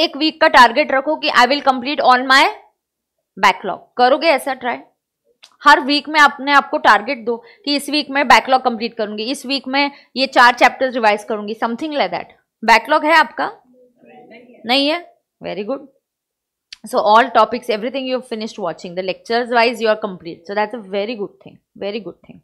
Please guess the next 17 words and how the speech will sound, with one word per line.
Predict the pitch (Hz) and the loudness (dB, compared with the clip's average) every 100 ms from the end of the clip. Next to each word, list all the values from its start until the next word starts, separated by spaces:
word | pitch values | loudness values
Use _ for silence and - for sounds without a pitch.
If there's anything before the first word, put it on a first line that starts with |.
| _ _ _ _ _ _ _ - | _ _ _ _ _ _ _ -10
ठीक | 233 - | -8 -10
है, | _ _ _ _ - | _ _ _ _ -2
अब | - 285 | 4 6
आगे | 254 269 | 6 4
जाएंगे। | 262 269 269 339 _ _ _ _ _ _ _ _ _ _ _ _ _ _ _ _ _ _ _ _ _ _ _ _ _ _ _ _ _ _ _ _ _ _ - | 0 -2 -2 -10 _ _ _ _ _ _ _ _ _ _ _ _ _ _ _ _ _ _ _ _ _ _ _ _ _ _ _ _ _ _ _ _ _ _ -8
मैम, | 214 220 262 | 0 2 2
हम | 262 240 247 | 0 -2 0
लोग | 269 254 | -2 0
मैगजीन | 208 208 202 254 247 | 0 -2 -6 -6 -2
कब | 247 214 | -2 -2
डिस्कस | 208 - 214 - | -8 -4 -4 -2
करेंगे, | 202 208 | -4 -2
जी | 202 214 233 | -6 -6 -6
ट्वेंटी | 233 226 220 233 | -4 -4 -4 -2
और | 220 214 | -2 -2
वो | 196 | -6
सब? | 190 | -8